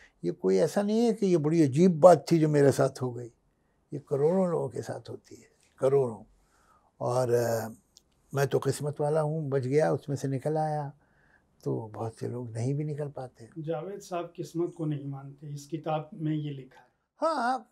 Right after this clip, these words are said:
Speaker 1: अब तो लैंग्वेज की तरह से मैंने इस्तेमाल कर लिया, लेकिन मैं किस्मत को, के लिखी हुई कोई चीज़ है वो नहीं मानता। अ, ऐसा नहीं है कि सब कुछ आपके हाथ में है,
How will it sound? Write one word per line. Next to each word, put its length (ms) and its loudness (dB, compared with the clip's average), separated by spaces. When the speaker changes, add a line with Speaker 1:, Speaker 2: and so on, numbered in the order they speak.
Speaker 1:
अब 260 10
तो 240 12
लैंग्वेज 800 10
की 100 6
तरह 220 10
से 100 2
मैंने 180 4
इस्तेमाल 440 0
कर 160 -6
लिया, 280 0
लेकिन 340 0
मैं 220 -2
किस्मत 420 -6
को, 200 0
के 220 10
लिखी 480 4
हुई 300 10
कोई 220 8
चीज़ 280 0
है 60 2
वो 160 2
नहीं 260 0
मानता। 540 -12
अ, 400 0
ऐसा 240 8
नहीं 220 12
है 80 12
कि 120 10
सब 180 6
कुछ 160 6
आपके 280 8
हाथ 180 4
में 100 -8
है, 140 -14